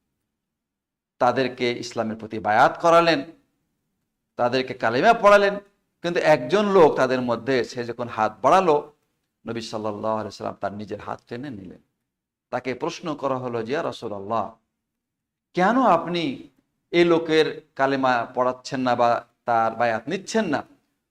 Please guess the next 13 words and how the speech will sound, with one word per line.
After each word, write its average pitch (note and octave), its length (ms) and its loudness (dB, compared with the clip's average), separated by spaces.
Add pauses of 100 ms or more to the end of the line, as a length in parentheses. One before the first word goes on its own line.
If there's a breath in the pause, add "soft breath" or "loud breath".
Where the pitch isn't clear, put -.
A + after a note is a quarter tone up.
(140)
তখন C#3 140 -10
আল্লাহ A#2+ 180 -2
নবী B2+ 240 -6
সাল্লাল্লাহু A#2 640 -4
আলাইহি A2+ 260 -4
ওয়াসাল্লাম G2+ 420 -10
বললেন, C3+ 520 -6 (260)
"এই C3+ 180 -2
লোকটার A#2+ 420 -4
গলায় G#2 340 -4 (120)
তাবিজ C3 460 -2 (240)
লটকানো G#2 480 -6
আছে।" - 300 -14